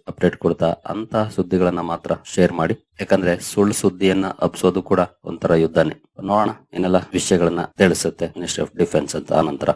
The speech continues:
ನೆಕ್ಸ್ಟ್ ಇಂಡಿವಿಜುವಲ್ ಸ್ಟಾಕ್ ಗಳ ಕಡೆ ಬರೋಣ. ಜಿ ಆರ್ ಇನ್ಫ್ರಾ ಇವತ್ತು ಫೋಕಸ್ ಅಲ್ಲಿ ಇರುತ್ತೆ. ಕಾರಣ ಕಂಪನಿ ಇನ್ನೂರ ಅರವತ್ತು ಕೋಟಿ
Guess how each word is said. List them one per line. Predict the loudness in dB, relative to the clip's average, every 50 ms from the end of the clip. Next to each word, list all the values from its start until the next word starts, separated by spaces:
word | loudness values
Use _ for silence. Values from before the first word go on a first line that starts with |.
| -2 -6 -8 -6 -6 -6 -6 -6
ನೆಕ್ಸ್ಟ್ | -4 -4 -4 -4 -4 -4 -4 -4 -4 -4 -2
ಇಂಡಿವಿಜುವಲ್ | 0 2 2 2 4 4 2 2 2 -4
ಸ್ಟಾಕ್ | -10 -6 0 0 0 2 0
ಗಳ | 0 -4
ಕಡೆ | -2 -2 -2 -2
ಬರೋಣ. | -2 -2 -2 -2 -4 -6 -10 _ -18 -12
ಜಿ | -4 0 4 6
ಆರ್ | 6 6
ಇನ್ಫ್ರಾ | 4 2 0 2 4 2 2
ಇವತ್ತು | 2 0 -4 -4 -4 -4 -4
ಫೋಕಸ್ | -4 -4 -4 -4 -4 -2 -2
ಅಲ್ಲಿ | 0 0
ಇರುತ್ತೆ. | -2 -2 -2 -4 -6 -6 -8 -20 -20 _ _ _ _ _
ಕಾರಣ | 0 0 0 2
ಕಂಪನಿ | 0 -2 -2 0 0 0 0 -2 -4 -2
ಇನ್ನೂರ | 0 2 6 8 8
ಅರವತ್ತು | 6 6 4 2 4 6 6 4 4 2
ಕೋಟಿ | 0 0 2 2 0